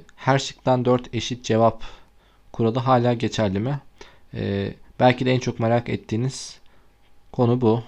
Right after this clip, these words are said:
E, öncelikle şunu söyleyelim ki Anadolu Üniversitesi'nin geçmiş yıllarına ait çıkmış sınav sorularına baktığımızda dört eşit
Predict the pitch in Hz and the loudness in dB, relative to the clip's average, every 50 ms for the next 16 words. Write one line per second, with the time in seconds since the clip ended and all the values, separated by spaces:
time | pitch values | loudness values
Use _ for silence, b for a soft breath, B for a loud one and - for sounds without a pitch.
0 | - 123 113 104 101 - 113 110 110 123 127 127 - 127 - - 135 139 135 - | -10 -8 -6 -4 -4 -2 0 0 0 0 0 -2 -2 -4 -2 -2 -2 -4 -2 0
1 | 131 123 107 104 101 98 98 98 - 135 147 143 - B B B B B B B | 0 0 2 2 0 0 -2 -2 -2 -4 -4 -4 -6 B B B B B B B
2 | B B B - 120 117 117 117 127 135 139 135 131 123 - 117 - 113 113 110 | B B B -4 -2 0 2 2 2 2 2 2 2 0 -2 -6 -8 -6 -6 -4
3 | 110 110 110 - - - 127 - - - - - - - - - - b b b | -2 -2 -4 -4 -4 -6 -6 -4 -4 -6 -6 -8 -10 -12 -18 -20 -20 b b b
4 | b b - 113 113 110 110 113 113 117 123 120 110 104 - - - - 127 120 | b b -4 -2 0 2 2 2 2 2 2 2 2 0 -2 -6 -8 -6 -6 -6
5 | - - 123 120 120 117 - 120 113 101 104 98 98 92 95 98 95 - - 101 | -4 -2 0 0 0 0 0 -2 0 0 0 0 0 0 0 -2 -4 -4 -4 -4
6 | 101 98 98 104 127 139 151 - - - - - - - - - - 123 123 127 | -2 -2 -2 -2 -2 -2 -2 -4 -8 -14 -16 -18 -20 -20 -16 -2 2 4 4 4
7 | 127 - - 127 110 - - 131 123 - - - - | 4 0 -2 -2 -2 0 0 -2 -2 -4 -8 -20 -20